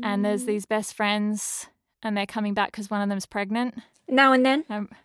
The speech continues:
Speaker 1: Now and Then, yeah.
Speaker 2: 'Cause
Speaker 1: That's
Speaker 2: I
Speaker 1: the
Speaker 2: watched
Speaker 1: one.
Speaker 2: that a
Speaker 1: Remember
Speaker 2: million times. <laughs>
Speaker 1: Yeah, I remember watching that a billion, billion, billion times. Yeah, she's in that.
Speaker 2: Yeah.
Speaker 1: I think that, I think that's
Speaker 2: Ah,
Speaker 1: the
Speaker 2: she the
Speaker 1: first time I kind of, like, so when I think of Rosie O'Donnell, I think of that film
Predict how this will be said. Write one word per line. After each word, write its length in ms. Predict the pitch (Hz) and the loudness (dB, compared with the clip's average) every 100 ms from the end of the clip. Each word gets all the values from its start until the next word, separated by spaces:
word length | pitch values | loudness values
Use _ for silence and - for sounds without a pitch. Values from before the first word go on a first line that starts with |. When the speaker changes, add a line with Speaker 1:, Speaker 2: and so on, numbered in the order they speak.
| _ | _
Speaker 1:
Now 220 | 277 359 392 | 8 10 12
and 80 | |
Then, 160 | 415 285 | 10 10
yeah. 240 | 320 233 - - | 10 10 6 2
Speaker 2:
'Cause 60 | 285 | 10
Speaker 1:
That's 120 | 277 | 12
Speaker 2:
I 60 | 294 | 12
Speaker 1:
the 40 | |
Speaker 2:
watched 120 | 269 196 | 12 10
Speaker 1:
one. 60 | |
Speaker 2:
that 140 | 208 269 | 10 10
a 40 | 247 | 10
Speaker 1:
Remember 160 | 220 | 8
Speaker 2:
million 280 | 240 233 233 | 6 4 2
times. 440 | 220 220 226 262 - | 2 2 0 -2 -4
<laughs> 40 | - 370 330 311 | -8 -6 -6 0
Speaker 1:
Yeah, 440 | 233 285 269 220 | 8 10 12 12
I 40 | 190 | 10
remember 200 | 233 208 | 6 2
watching 240 | 196 220 | 0 0
that 160 | 196 175 | 0 0
a 20 | |
billion, 420 | 202 190 185 190 - 190 | -2 -4 -4 -6 -8 -8
billion, 300 | 196 196 185 | -6 -6 -6
billion 280 | 185 180 180 | -6 -6 -6
times. 500 | 185 180 185 - - - | -6 -6 -8 -10 -12 -6
Yeah, 200 | 175 - _ _ - | -6 -8 _ _ -14
she's 180 | - | -4
in 80 | 226 | -2
that. 140 | 240 247 | -2 -4
Speaker 2:
Yeah. 160 | 240 | 0
Speaker 1:
I 60 | 226 | 2
think 280 | 320 427 269 | 2 0 0
that, 80 | 254 | 2
I 80 | 277 | 4
think 120 | 330 | 6
that's 200 | 277 277 254 | 8 8 8
Speaker 2:
Ah, 60 | |
Speaker 1:
the 60 | 349 | 4
Speaker 2:
she 220 | - 262 | 4 4
the 80 | 233 | 6
Speaker 1:
first 380 | 254 254 262 302 | 8 10 8 2
time 440 | - 262 247 240 233 | 2 6 8 6 4
I 140 | 226 226 | 4 4
kind 260 | - 220 | 2 2
of, 160 | 208 185 | 2 0
like, 160 | 220 | -2
so 160 | - 226 | 0 0
when 100 | 226 | 4
I 120 | 220 | 2
think 200 | 220 226 | 2 -2
of 140 | 247 226 | -2 0
Rosie 260 | 220 214 | 0 0
O'Donnell, 380 | 196 196 208 180 | 0 2 2 0
I 120 | 180 | -2
think 280 | 185 202 196 | -2 -4 -4
of 200 | 202 180 | -6 0
that 260 | 190 214 - | 2 2 -2
film 440 | - 185 185 247 | -6 -4 -4 -4